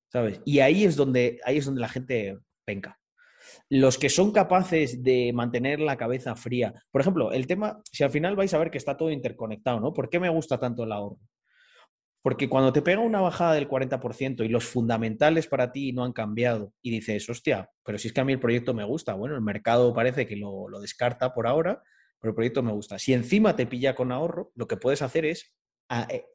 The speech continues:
comprar ese proyecto con descuento, aumentar tu exposición gastando menos. Pero claro, cuando, cuando va todo tan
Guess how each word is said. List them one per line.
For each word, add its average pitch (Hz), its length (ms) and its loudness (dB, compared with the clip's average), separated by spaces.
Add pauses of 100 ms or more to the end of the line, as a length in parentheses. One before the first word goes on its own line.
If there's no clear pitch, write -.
comprar 135 460 4
ese 131 160 0
proyecto 156 440 -2
con 110 160 -2
descuento, 170 540 -4 (960)
aumentar 127 540 4
tu 170 80 2
exposición 180 840 0
gastando 123 600 0
menos. 160 480 -6 (500)
Pero 117 200 2
claro, 147 300 4
cuando, 110 320 -2
cuando 113 300 -2
va 175 160 2
todo 202 200 4
tan 127 460 -4